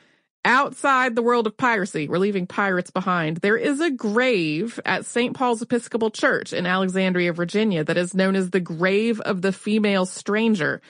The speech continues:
So, according to the lore, a man and a woman arrived in Alexandria in eighteen sixteen, and the woman was very sick.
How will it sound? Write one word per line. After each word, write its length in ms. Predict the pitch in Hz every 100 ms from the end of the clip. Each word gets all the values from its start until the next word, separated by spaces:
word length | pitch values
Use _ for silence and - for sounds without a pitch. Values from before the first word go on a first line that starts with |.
| - - - - _
So, 340 | - 196 185 185
according 380 | - 214 214 214
to 80 |
the 80 | 196
lore, 320 | 180 185 190
a 120 | 180 175
man 440 | 185 220 233 226
and 120 | - 190
a 60 |
woman 420 | 185 220 226 214
arrived 600 | - 170 180 226 269 254 226
in 120 | 240
Alexandria 800 | - 190 190 180 170 165 165 170
in 200 | - 180 -
eighteen 460 | 196 208 - 202 185
sixteen, 580 | - 220 - - 165
and 180 | 156 175
the 60 | 180
woman 640 | 180 214 262 220 180 180
was 220 | - 180 170
very 340 | 165 208 196
sick. 540 | 190 - 220 87 -